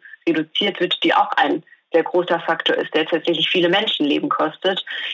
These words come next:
In Deutschland zum Beispiel geht man laut Studien davon aus, dass mehr Menschen an den Folgen der Luftverschmutzung sterben tatsächlich als an den Folgen des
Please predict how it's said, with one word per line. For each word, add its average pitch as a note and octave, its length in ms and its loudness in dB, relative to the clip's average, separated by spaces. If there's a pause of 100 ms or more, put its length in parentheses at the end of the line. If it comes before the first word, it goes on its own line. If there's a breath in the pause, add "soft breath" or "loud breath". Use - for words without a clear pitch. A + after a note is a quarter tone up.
(120 loud breath)
In F#3 340 2
Deutschland F3 440 0
zum G3 100 0
Beispiel F#3 300 2
geht F3+ 180 0
man F3+ 240 2 (400)
laut F3 300 2
Studien F#3 520 -2
davon F3 280 0
aus, F3 300 0
dass E3+ 140 -2
mehr E3+ 180 4
Menschen F#3 320 0
an E3+ 120 2
den E3+ 120 2
Folgen F3 560 2 (800 loud breath)
der F3 100 6
Luftverschmutzung F3 800 0
sterben - 400 0
tatsächlich D#3+ 580 -2
als E3+ 140 0
an E3+ 100 2
den E3 100 0
Folgen E3+ 300 2
des D3+ 100 -4